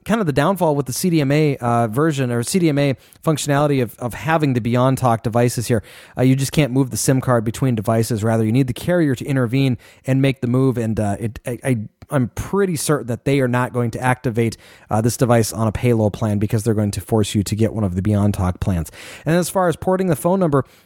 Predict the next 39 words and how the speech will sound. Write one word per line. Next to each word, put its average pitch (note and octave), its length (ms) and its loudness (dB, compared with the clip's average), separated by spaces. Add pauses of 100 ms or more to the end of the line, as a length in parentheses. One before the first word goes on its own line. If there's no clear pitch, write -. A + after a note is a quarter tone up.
um, C3 180 0
I'm, C#3+ 200 -2
I'm D3 120 -2
pretty A#3+ 240 0
sure G#3+ 180 0
it G#3+ 60 0
is A#3 120 -2
possible F3 380 0
to D#3+ 100 -6
do F3 160 0
this. D3 220 0
You C#3 60 0
need D3 160 2
to D#3 60 2
have C#3+ 180 2
an C3+ 80 0
active C#3+ 420 -2
Paylo D#3+ 420 0
account, B2+ 340 -2
and C#3+ 80 2
then B2+ 100 0
you C3+ 100 0
can C3 140 -2
port, G3+ 360 -2 (340)
uh, C3 300 2
your C#3+ 160 2
number C#3+ 260 2
into E3 380 0
it. - 160 -12
Uh, B2 140 0
Joey, D3 240 0
I C#3 40 2
know C#3+ 80 2
you've D3 140 2
had D3 180 0
some C#3+ 140 -4
experience C3 380 -2
with B2 140 -6
porting, C#3+ 340 -2